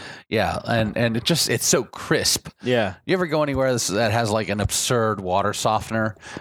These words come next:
Speaker 1: and it feels like the water is, like, gooey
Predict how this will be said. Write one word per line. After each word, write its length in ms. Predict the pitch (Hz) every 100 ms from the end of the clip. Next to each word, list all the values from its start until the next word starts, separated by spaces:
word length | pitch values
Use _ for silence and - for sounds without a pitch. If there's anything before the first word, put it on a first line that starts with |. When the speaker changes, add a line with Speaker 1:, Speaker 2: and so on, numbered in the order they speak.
| -
Speaker 1:
and 120 | 113
it 60 | -
feels 260 | 131 120
like 140 | 107 -
the 80 | 95
water 400 | 82 92 101 98
is, 220 | 90 80
like, 320 | 78 80 - - - - _ _ - - - _ - _ _ _ _ _ 101 85
gooey 580 | - 101 101 110 117 123